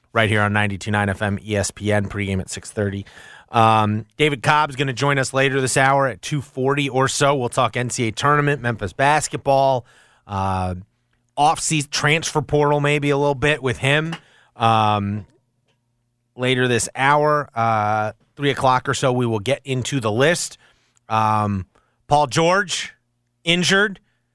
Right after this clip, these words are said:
Zion Williamson finally got a good update. Um, also gotta,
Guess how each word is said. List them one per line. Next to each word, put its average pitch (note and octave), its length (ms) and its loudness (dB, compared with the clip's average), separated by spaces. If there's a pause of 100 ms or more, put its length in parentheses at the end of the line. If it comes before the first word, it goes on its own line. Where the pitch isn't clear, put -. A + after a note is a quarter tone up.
(160)
Zion D#3 320 0
Williamson F#3+ 640 -2 (640)
finally E3 320 -2
got E3 200 4
a D3+ 40 0
good D3+ 220 0
update. A3+ 440 0 (480)
Um, A#2+ 640 -2 (300)
also C3 180 -4
gotta, A#2+ 300 0